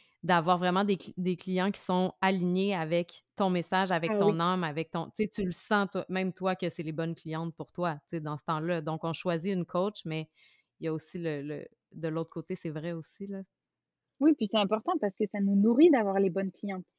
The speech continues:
Speaker 1: Oui, ben oui, parce qu'on peut pas aider tout le monde, puis on n'est pas la bonne personne pour tout le monde, là, tu sais, c'est pas, euh... Puis c'est parfait comme ça aussi, tu sais.
Speaker 2: Ah, et puis moi, tu vois, le truc qui me fait le plus peur dans ma vie, c'est m'emmerder.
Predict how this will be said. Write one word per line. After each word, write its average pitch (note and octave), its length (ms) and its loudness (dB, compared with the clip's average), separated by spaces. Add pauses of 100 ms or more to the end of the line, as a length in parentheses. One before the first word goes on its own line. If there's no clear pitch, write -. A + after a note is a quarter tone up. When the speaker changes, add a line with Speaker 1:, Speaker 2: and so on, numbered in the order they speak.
(1000)
Speaker 1:
Oui, G#3 340 2
ben E3 140 0
oui, A#3 120 0
parce E3+ 160 -2
qu'on F3 120 0
peut F3 100 -2
pas G3+ 140 4
aider F#3 180 2
tout F3+ 100 -2
le E3 60 2
monde, F#3 240 0
puis E3 100 -6
on D#3+ 80 0
n'est D#3+ 100 -2
pas F#3+ 120 0
la F3+ 100 4
bonne E3 160 0
personne E3+ 320 -4
pour D#3+ 120 -12
tout D#3+ 100 -6
le D3+ 60 -4
monde, F#3+ 280 -4
là, F#3+ 180 -6
tu - 80 -20
sais, F#3+ 100 -12
c'est E3 200 -14
pas, E3+ 100 -10 (260)
euh... D#3 200 -10 (500)
Puis F3 100 -6
c'est - 140 -4
parfait E3 280 0
comme D3+ 180 -4
ça F#3+ 140 -4
aussi, F#3+ 300 -6
tu - 60 -20
sais. F3 160 -6 (760)
Speaker 2:
Ah, B3+ 80 -2
et A3 40 0
puis G3 140 -4
moi, A3+ 140 2
tu G#3+ 160 -2
vois, A3 100 6
le G3+ 80 6
truc - 200 -6
qui G#3 80 0
me F3+ 80 0
fait - 160 -4
le F3+ 100 -2
plus - 360 -12
peur C4+ 180 8
dans F#3+ 120 4
ma F3 180 2
vie, A3 260 4 (800)
c'est G3 80 0
m'emmerder. G#3 520 4